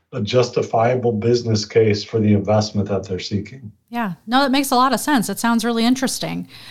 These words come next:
Speaker 2: Um, thank you both so much for joining us today and for sharing all this valuable, um,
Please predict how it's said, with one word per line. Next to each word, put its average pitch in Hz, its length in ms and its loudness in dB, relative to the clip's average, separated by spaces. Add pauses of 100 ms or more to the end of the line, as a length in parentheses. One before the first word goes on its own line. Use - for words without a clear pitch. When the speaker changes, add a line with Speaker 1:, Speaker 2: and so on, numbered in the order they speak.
(280)
Speaker 2:
Um, 196 460 2
thank 359 260 0
you 320 80 4
both 277 260 2
so 285 140 0
much 285 180 0
for 233 80 -2
joining 240 380 4
us - 160 -2
today 190 300 2
and 190 140 0
for 208 120 -2
sharing 262 360 2
all 233 200 6
this 226 240 0
valuable, 214 920 4
um, 185 400 2